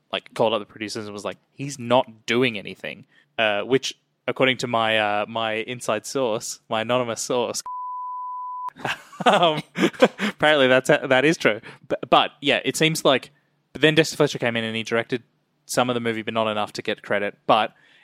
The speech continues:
it, he's directing Rocket Man right now, and it really seems like the producers of that movie are like, like, "Oh, we need to get someone to come in and finish this movie about, uh,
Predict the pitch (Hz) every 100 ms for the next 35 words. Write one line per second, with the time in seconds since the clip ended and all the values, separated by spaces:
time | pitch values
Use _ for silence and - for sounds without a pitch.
0 | _ 120 - 131 151 160 180 165 - 139
1 | 120 123 - 175 196 220 185 _ - 170
2 | 170 226 - - _ _ 151 143 147 135
3 | 151 170 185 170 160 - 143 135 127 151
4 | 147 131 131 127 131 135 120 113 101 -
5 | - _ _ 107 - 135 139 127 123 139
6 | 160 175 175 196 170 143 165 175 156 -
7 | 151 165 151 143 151 143 151 160 139 127
8 | 120 - _ - - _ 123 117 117 117